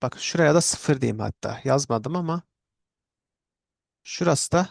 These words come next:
sıfır olsun. Şimdi A'ya ben beş desem,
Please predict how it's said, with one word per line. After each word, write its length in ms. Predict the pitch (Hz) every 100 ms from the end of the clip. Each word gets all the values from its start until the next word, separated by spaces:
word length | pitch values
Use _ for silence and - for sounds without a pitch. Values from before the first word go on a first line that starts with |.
| _
sıfır 400 | - - - -
olsun. 400 | 127 104 - 117 - _ _ _ _ _ _ _ _ _ _ _ _ _ _ -
Şimdi 580 | - 285 240 123 - - _ _ _ -
A'ya 400 | 180 214 226 208
ben 280 | 208 127 - _ _ _ -
beş 320 | 214 208 -
desem, 420 | 175 - 160 113